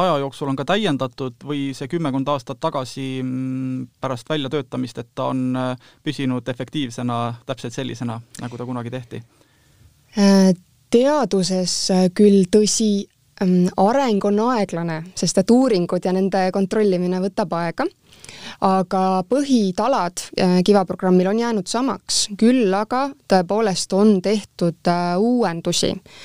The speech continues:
Speaker 2: Näiteks on tugevamalt sisse tulnud, äh, küberkiusamise teema või ka kolmanda kooliastme ennetusmoodul, mis tegelikult Eestis on olemas esimest aastat alles.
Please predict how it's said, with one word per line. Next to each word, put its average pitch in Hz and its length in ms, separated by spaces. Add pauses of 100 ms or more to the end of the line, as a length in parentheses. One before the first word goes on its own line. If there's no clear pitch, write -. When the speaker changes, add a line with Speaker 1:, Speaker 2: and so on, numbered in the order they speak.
(180)
Speaker 2:
Näiteks 185 760
on 180 580
tugevamalt 175 640
sisse 190 360
tulnud, 175 640
äh, 175 240
küberkiusamise 170 1120 (500)
teema - 380 (520)
või 180 160
ka 180 120
kolmanda 196 500
kooliastme 180 600
ennetusmoodul, 175 880
mis 175 160
tegelikult 180 380
Eestis 185 480
on 175 220
olemas 175 420
esimest 214 520
aastat 170 460
alles. 277 380